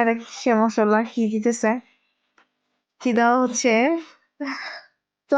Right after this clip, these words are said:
আমাদের বাসায় হচ্ছে যখন আর কি রান্না, মেজো দেবর এসে কিছু রান্না করে তখন আম্মু, আমি, মে-, আমার ছোট দেবর,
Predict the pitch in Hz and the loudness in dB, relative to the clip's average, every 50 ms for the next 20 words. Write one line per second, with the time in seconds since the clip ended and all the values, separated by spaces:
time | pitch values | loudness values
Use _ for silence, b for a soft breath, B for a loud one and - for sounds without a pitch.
0 | 277 285 311 349 339 330 311 311 285 269 294 330 392 381 381 330 311 302 302 302 | 4 4 4 4 2 2 2 2 2 2 2 2 2 2 2 2 2 2 2 0
1 | 302 - - 330 311 320 330 330 B B B B B B B B 254 262 302 339 | -2 -2 0 0 2 2 0 -4 B B B B B B B B 2 2 4 4
2 | 339 349 349 311 302 294 311 294 294 294 285 285 277 277 277 285 302 302 302 285 | 4 4 4 4 4 4 2 2 0 0 2 2 2 4 4 4 2 4 4 4
3 | 277 269 262 277 285 320 320 311 269 277 277 269 269 277 302 294 311 285 262 285 | 4 4 4 4 2 2 4 2 2 4 4 4 4 4 4 4 2 2 2 2
4 | 285 294 277 262 262 262 262 254 240 247 240 233 233 247 254 269 277 254 247 240 | 2 4 4 4 4 4 2 4 4 4 4 6 4 2 2 4 2 2 4 2
5 | 240 240 240 233 240 240 247 247 247 240 233 240 247 240 B B B B B B | 2 4 4 4 2 2 2 2 2 4 4 2 0 -2 B B B B B B
6 | B B B B B B B _ - 240 233 226 226 226 226 226 226 226 226 226 | B B B B B B B _ 0 2 2 2 2 2 2 2 2 2 2 2
7 | 233 226 226 220 226 226 220 220 220 220 214 220 220 220 - 254 226 247 240 233 | 4 4 4 4 4 4 4 4 4 4 4 4 2 2 0 0 2 2 2 2
8 | 233 214 214 220 226 226 | 2 2 4 4 4 6